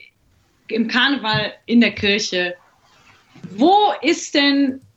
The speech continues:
also was ist denn die Angst? Wenn man jetzt sagt, so, jetzt,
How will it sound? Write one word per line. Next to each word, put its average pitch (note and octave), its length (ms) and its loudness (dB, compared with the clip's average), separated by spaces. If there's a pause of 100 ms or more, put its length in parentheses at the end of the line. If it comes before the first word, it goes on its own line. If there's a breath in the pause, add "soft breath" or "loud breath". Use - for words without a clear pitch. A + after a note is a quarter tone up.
(220)
also B3 440 -2
was - 300 -4
ist - 240 -6
denn A#3 140 2
die A3+ 160 -2
Angst? D3 520 -8 (480)
Wenn C#4 160 2
man D#4 100 6
jetzt C#4+ 200 -2
sagt, - 320 -4
so, D#3 540 -10 (560)
jetzt, G#3+ 380 -10